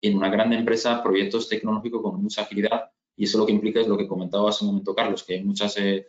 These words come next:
muchos grandes grupos que al final les resulta mucho más fácil comprar empresas de fuera. Y esto yo lo veo en el día a día con entidades porque hay muchos proyectos de Big Data, de scoring, como bien has comentado tú, Jaime, ¿no?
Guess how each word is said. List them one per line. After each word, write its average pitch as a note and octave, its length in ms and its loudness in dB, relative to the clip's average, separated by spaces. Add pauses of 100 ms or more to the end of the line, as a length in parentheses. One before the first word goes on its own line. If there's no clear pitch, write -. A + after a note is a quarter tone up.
(140)
muchos G#2 240 -2
grandes G#2+ 260 2
grupos A2+ 280 -2
que G2 60 -2
al F#2 60 -6
final G2 380 -2 (140)
les G2+ 100 0
resulta G2+ 260 0
mucho G#2+ 240 4
más G#2+ 160 0
fácil A#2 240 0
comprar G2+ 300 -2
empresas G2 380 -4
de - 60 -20
fuera. - 260 -6 (180)
Y - 80 -10
esto B2 180 2
yo B2+ 120 6
lo B2 80 2
veo C3 120 4
en B2+ 100 2
el B2 100 -2
día B2 100 2
a A#2+ 40 0
día B2 140 2
con B2 140 0
entidades A#2+ 420 0
porque G2 200 -6
hay G2 80 -2
muchos G#2+ 240 -2
proyectos A2 400 -2
de G#2+ 200 2
Big G#2 200 -10
Data, A2+ 260 2
de G2 60 2
scoring, G#2+ 560 2
como F#2+ 260 -20
bien G#2+ 180 -6
has G#2+ 120 -10
comentado G2 360 -4
tú, G2 120 -16
Jaime, A2+ 300 -4
¿no? E2 180 -10